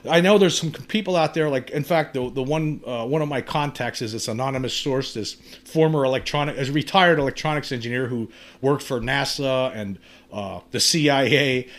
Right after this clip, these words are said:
and also, uh, uh, defense ma-, uh, defense co-, he did defense contracts for private weapons corporations that worked for the government.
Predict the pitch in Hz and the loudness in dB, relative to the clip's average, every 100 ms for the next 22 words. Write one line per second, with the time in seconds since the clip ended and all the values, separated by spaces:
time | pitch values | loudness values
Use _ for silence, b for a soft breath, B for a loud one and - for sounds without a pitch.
0 | B 110 127 127 135 123 107 110 104 98 | B 0 0 2 2 0 0 -6 -8 -10
1 | - B B - 110 98 120 107 139 - | -14 B B -14 -12 -12 -14 -2 -2 2
2 | 147 147 143 135 120 113 117 143 143 - | 0 0 -4 -4 -6 -6 -6 -4 -4 -8
3 | - 156 123 135 147 127 - 156 - 151 | -6 -6 -4 -2 -2 -2 -2 -2 -2 -4
4 | 147 143 139 - 117 101 - 143 135 117 | -2 -4 -4 -6 -8 -6 -2 -2 -2 -2
5 | 143 147 123 - 139 127 135 135 139 127 | -4 -4 -8 -4 -6 -4 -2 -2 -2 -6
6 | 110 110 143 147 151 139 139 135 143 139 | -6 0 0 2 0 0 0 0 -2 -4